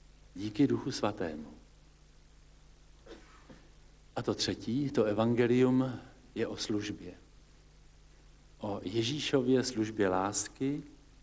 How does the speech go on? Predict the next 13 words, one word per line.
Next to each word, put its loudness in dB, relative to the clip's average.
který -2
dává 0
těm, -4
které 0
miloval, 0
svou -4
lásku -4
až -4
do -6
krajnosti, -8
až -12
na -6
kříž. -16